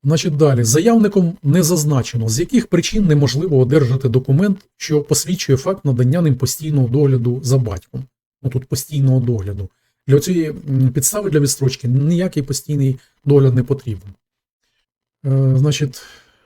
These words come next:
м, заявником не зазначено, з яких причин неможливо одержати документ. Тобто, перш ніж звертатися до суду, потрібно,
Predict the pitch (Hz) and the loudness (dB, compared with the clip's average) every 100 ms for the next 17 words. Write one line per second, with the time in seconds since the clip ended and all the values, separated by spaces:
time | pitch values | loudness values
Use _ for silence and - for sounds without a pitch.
0 | _ _ _ - 123 120 120 117 113 107 | _ _ _ -10 -6 -4 -4 -4 -6 -10
1 | _ _ _ _ _ _ - 143 214 196 | _ _ _ _ _ _ -2 0 2 0
2 | 196 175 165 _ _ _ _ _ _ - | 0 -4 -6 _ _ _ _ _ _ -4
3 | 147 151 165 160 135 117 110 117 233 233 | 0 2 2 2 0 -2 -4 -2 -2 0
4 | 254 - 202 202 - 147 120 131 131 113 | -4 -2 -2 0 -2 0 2 4 4 2
5 | 117 113 117 113 107 107 - 113 - 104 | 0 0 -2 -2 -6 -8 -8 -10 -6 -8
6 | 92 87 131 131 180 185 - 180 147 - | -8 -10 -8 -6 0 0 0 -2 -4 -6
7 | _ _ 135 156 180 - - 151 160 - | _ _ -4 -2 -2 -2 -2 -2 -2 -2
8 | 185 147 139 170 160 160 135 | -2 -2 -2 -2 0 -2 -2